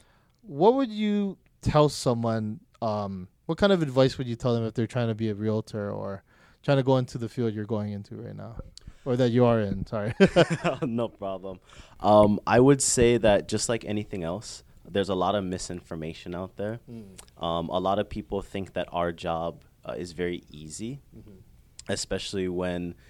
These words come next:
Speaker 2: say, you watch, uh, shows like Million Dollar Listing,
Speaker 1: Oh,
Speaker 2: um,
Speaker 1: yeah.
Speaker 2: and those house flipping
Speaker 1: So
Speaker 2: shows
Speaker 1: dramatic.
Speaker 2: like H G T V.
Speaker 1: <laughs>
Speaker 2: I'm sure you've seen some of those.
Speaker 1: Yeah.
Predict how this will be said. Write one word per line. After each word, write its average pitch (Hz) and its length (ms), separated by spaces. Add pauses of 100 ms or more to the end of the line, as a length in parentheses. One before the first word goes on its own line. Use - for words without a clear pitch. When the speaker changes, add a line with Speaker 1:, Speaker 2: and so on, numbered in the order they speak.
(140)
Speaker 2:
say, - 220
you 90 240
watch, 85 560
uh, 78 140
shows 82 440
like 80 200 (320)
Million 95 340
Dollar 90 280
Listing, 82 800 (180)
Speaker 1:
Oh, 151 240
Speaker 2:
um, 131 60
Speaker 1:
yeah. 127 220
Speaker 2:
and 104 140
those 98 180
house 110 280
flipping 110 340
Speaker 1:
So 180 160
Speaker 2:
shows - 60
Speaker 1:
dramatic. 147 500
Speaker 2:
like 165 100
H 135 180
G 151 200
T 143 260
V. 131 220
Speaker 1:
<laughs> 127 40
Speaker 2:
I'm 127 120
sure 139 300
you've 120 400
seen 120 360
some 110 220
of 104 100
those. 104 320
Speaker 1:
Yeah. 143 180